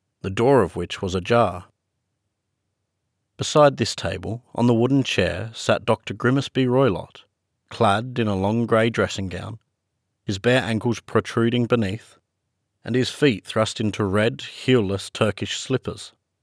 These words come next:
Across his lap lay the short stock with the long lash which we had noticed during the day. His chin was cocked upwards, and his eyes were fixed in a dreadful, rigid stare at the corner of the ceiling.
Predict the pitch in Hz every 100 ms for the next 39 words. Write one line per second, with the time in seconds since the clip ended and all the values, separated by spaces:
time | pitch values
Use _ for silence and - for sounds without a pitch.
0 | _ _ _ _ _ _ _ _ _ _
1 | - - - 123 131 110 139 139 - 101
2 | 101 107 - 120 - - - 139 - -
3 | 107 - 107 113 123 113 123 90 - -
4 | 95 - 101 95 104 120 92 - 98 90
5 | 87 95 113 110 - _ _ _ _ _
6 | _ _ _ _ _ - 98 - - 160
7 | 127 92 92 - 127 - - 135 160 -
8 | - - - - _ _ _ _ _ _
9 | _ 139 98 98 - 95 117 123 92 104
10 | 95 - - - 113 110 95 - 101 104
11 | 123 - - 87 87 101 117 120 110 -
12 | - 117 120 90 95 - _ _ - 95
13 | - - 110 92 82 92 - 113 113 92